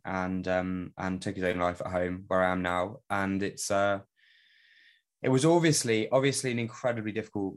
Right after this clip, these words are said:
experience for me, um, not just through the fact that I'd lost my brother, but,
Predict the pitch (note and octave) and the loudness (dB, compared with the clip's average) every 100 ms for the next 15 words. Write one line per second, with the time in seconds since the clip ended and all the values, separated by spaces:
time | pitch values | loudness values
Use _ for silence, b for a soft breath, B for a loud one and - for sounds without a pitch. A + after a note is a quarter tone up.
0 | _ G#2 G#2 - G2 D#2+ - G2 E2+ D#2 | _ -10 -8 0 0 0 -2 -2 -2 -6
1 | _ - G#2 G2+ G2+ B2 A#2+ B2 A#2+ - | _ 0 2 2 2 0 0 0 -2 -8
2 | - - A#2+ A2 G#2 G2 G#2 - F2+ F#2+ | -18 -6 0 0 0 0 0 0 0 0
3 | G2 F#2+ - F#2+ F#2+ F#2+ G#2+ C3+ G2 F#2+ | 0 -2 -2 -4 0 0 0 -4 -6 -8